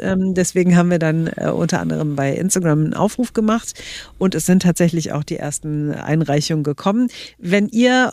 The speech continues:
euren Lieblingswitz loswerden wolltet, immer her damit unter Berlin einundneunzig vier fünfundzwanzig einundneunzig vier. Da kann man zum Beispiel auch eine WhatsApp hinschicken oder bei Facebook, bei Insta,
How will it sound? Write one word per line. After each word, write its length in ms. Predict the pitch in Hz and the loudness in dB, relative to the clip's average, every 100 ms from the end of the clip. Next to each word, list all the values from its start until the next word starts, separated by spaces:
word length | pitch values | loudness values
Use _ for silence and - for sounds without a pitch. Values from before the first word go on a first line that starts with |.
| - | 0
euren 260 | 208 214 | 2 2
Lieblingswitz 540 | 208 214 208 214 208 - | 0 0 -2 0 -2 2
loswerden 540 | 196 220 196 190 190 | 2 2 2 0 0
wolltet, 280 | 185 185 190 | -2 -2 -4
immer 180 | 190 180 | 0 2
her 200 | 165 185 | 4 4
damit 380 | 190 185 185 | 2 0 -2
unter 440 | - 180 175 180 165 | -8 -6 -4 0 0
Berlin 300 | 156 165 165 | 0 0 0
einundneunzig 560 | 147 151 147 139 143 | 0 2 2 0 -6
vier 160 | - 156 | -4 -4
fünfundzwanzig 640 | - 151 147 135 139 131 | -2 -4 -2 -4 -4 -6
einundneunzig 500 | - 139 139 135 135 | -6 -4 -4 -6 -10
vier. 360 | - 196 202 202 - - | -6 -2 0 0 -4 -18
Da 100 | - | -12
kann 140 | - 151 | -4 -2
man 120 | 147 | -2
zum 140 | 147 | -2
Beispiel 320 | 135 135 - | -2 -2 -4
auch 140 | 139 - | -8 -6
eine 120 | 131 | -2
WhatsApp 340 | 131 240 226 - 202 | 2 0 -2 -6 -6
hinschicken 560 | 196 196 202 214 - 190 | -2 -2 -2 -4 -6 -8
oder 280 | - 151 139 | -4 -4 -4
bei 360 | - 165 175 | -2 0 0
Facebook, 480 | 175 170 170 170 156 | 0 0 0 -4 -2
bei 100 | 160 | -4
Insta, 680 | 156 170 165 165 147 147 147 | -2 -4 -4 -4 -4 -4 -4